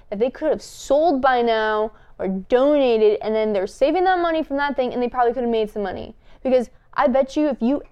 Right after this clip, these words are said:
asked people what was in their storage unit, they could maybe name off five things. Which leads me to my next tip,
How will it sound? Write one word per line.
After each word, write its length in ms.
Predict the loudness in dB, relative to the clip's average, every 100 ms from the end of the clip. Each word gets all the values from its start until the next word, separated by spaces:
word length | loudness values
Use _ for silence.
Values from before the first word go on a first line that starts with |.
| -2
asked 420 | 0 0 -4 -6
people 460 | -4 -2 -2 -2 -4
what 320 | -4 0 0
was 140 | 0
in 100 | -2
their 80 | -2
storage 340 | -2 0 0 0
unit, 280 | -2 -2 -4
they 120 | -6
could 140 | -2
maybe 220 | -2 0
name 180 | -2 -2
off 240 | -6 -8 -8
five 220 | -8 -8
things. 300 | -10 -14 -16 -20 -20 -4
Which 260 | 0 0 2
leads 280 | 2 2 0
me 320 | 0 -2 -4 -12 -14 -8 -6 -6 -10 -14
to 200 | -2 2
my 140 | 2
next 300 | 2 0 -4
tip, 300 | -2 -2 -2